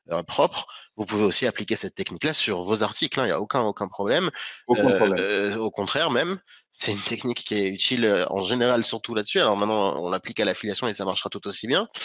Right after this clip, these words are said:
Speaker 1: Euh, et c'est ce qu'on va voir aujourd'hui. Tout au long de la semaine, il y aura encore d'autres trucs. Mais aujourd'hui,
Speaker 2: Ok.
Speaker 1: c'est, c'est les deux sujets qu'on, c'est les sujets qu'on va aborder.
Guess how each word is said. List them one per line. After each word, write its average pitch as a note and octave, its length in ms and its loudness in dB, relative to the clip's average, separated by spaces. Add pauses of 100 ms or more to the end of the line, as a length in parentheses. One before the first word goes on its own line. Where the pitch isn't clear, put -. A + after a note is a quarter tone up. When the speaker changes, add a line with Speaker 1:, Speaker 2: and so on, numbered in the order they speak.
(580)
Speaker 1:
Euh, G#2 1040 4
et C#3+ 540 4
c'est A2+ 160 -2
ce - 80 2
qu'on C3 80 -2
va B2+ 80 4
voir C3 160 -2
aujourd'hui. A#2 340 -4
Tout - 160 -12
au D3 40 -2
long D3 60 -4
de C#3 60 0
la B2+ 60 0
semaine, D3+ 240 -2
il E3 40 -4
y D3 40 -2
aura B2+ 100 -2
encore A#2 300 -6
d'autres A2 180 -4
trucs. - 400 -16 (520)
Mais G#2+ 140 -2
aujourd'hui, A2 340 2
Speaker 2:
Ok. C3+ 60 -2
Speaker 1:
c'est, F#2 280 2
c'est A2 140 -4
les G#2+ 100 0
deux A#2 120 -2
sujets A#2 280 -2
qu'on, F#2 200 -6
c'est G#2+ 140 -4
les G#2+ 60 -4
sujets A#2 220 -4
qu'on G#2 140 -6
va F2+ 60 -2
aborder. D2 260 -6